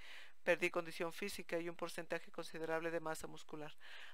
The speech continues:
Algunos problemas que se me presentaron durante esta actividad fue que tenía que adaptarme a un horario difícil para que hubiera alguien que me pudiera grabar y coincidía justamente con el que, el de otras personas que llegaban a ejercitarse también en el deportivo.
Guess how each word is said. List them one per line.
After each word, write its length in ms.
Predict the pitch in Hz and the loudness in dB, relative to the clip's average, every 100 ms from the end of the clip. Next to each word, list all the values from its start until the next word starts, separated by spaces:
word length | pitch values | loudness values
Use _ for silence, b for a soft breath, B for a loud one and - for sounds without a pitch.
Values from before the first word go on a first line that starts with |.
| B | B
Algunos 360 | 170 175 190 - | 6 8 4 4
problemas 520 | 185 175 180 185 - | 4 4 6 4 4
que 140 | 175 | 0
se 180 | 170 175 | 0 0
me 120 | 165 | 0
presentaron 680 | - 165 170 160 175 175 175 | -2 -2 -4 4 8 8 6
durante 340 | 170 165 - | 2 0 0
esta 140 | 170 175 | -4 -4
actividad 540 | - 180 165 165 170 | -4 -4 0 2 2
fue 260 | 180 180 175 | 2 -2 -2
que 280 | - 180 165 | -2 -4 -2
tenía 300 | 165 160 160 | -2 -2 2
que 120 | 180 | 4
adaptarme 480 | 175 - 170 170 180 | 6 6 4 4 2
a 40 | |
un 100 | 170 | 2
horario 360 | 170 165 170 170 | 4 4 4 2
difícil 520 | 160 - - 202 - B B B - | 0 -4 -4 -4 -4 B B B 4
para 160 | 170 165 | 8 8
que 140 | 180 | 8
hubiera 220 | 175 175 | 12 12
alguien 280 | 175 175 175 | 12 12 2
que 120 | 175 | 2
me 100 | 160 | 0
pudiera 320 | 160 160 165 | 2 4 4
grabar 340 | 160 160 180 180 | 6 8 8 6
y 60 | |
coincidía 640 | 160 165 156 - 165 165 170 | 2 -2 -2 -4 0 2 2
justamente 540 | - 160 175 160 170 | 0 -4 -4 -2 -2
con 180 | 175 170 | -2 -2
el 160 | 151 - | -4 -2
que, 260 | 160 156 B B B - | -2 -2 B B B -2
el 100 | 170 | 6
de 80 | 170 | 8
otras 240 | 175 185 | 10 8
personas 560 | - 185 208 180 185 - | 8 2 4 4 2 2
que 220 | - 170 | 0 2
llegaban 360 | 165 165 165 165 | 4 6 6 6
a 140 | 156 | 2
ejercitarse 800 | 151 160 - 165 165 160 - 190 B B B | 0 -2 -4 0 2 2 0 -6 B B B
también 340 | 170 165 165 165 | 0 2 2 2
en 120 | 160 | 0
el 100 | 151 | 2
deportivo. 560 | 151 156 - 139 139 | 0 0 -4 -4 -6